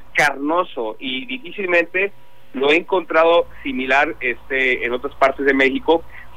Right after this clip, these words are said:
salvo en este litoral, ¿no? Que yo denomino, eh, Centro del Pacífico, desde Michoacán, eh, y Colima,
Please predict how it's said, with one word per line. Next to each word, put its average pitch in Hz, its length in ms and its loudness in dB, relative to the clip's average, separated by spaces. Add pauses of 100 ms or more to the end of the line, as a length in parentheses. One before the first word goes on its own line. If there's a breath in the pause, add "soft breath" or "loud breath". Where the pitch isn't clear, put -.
(120)
salvo 143 280 4
en 143 80 2
este 156 240 -2
litoral, 156 540 2
¿no? 156 200 -2
Que 135 120 -8
yo 127 100 -4
denomino, 143 720 0
eh, 113 200 2 (460)
Centro 131 200 -2
del 139 80 -4
Pacífico, 139 540 0
desde 110 220 2
Michoacán, 131 640 4 (560 soft breath)
eh, 110 560 6
y 107 60 -2
Colima, 143 580 4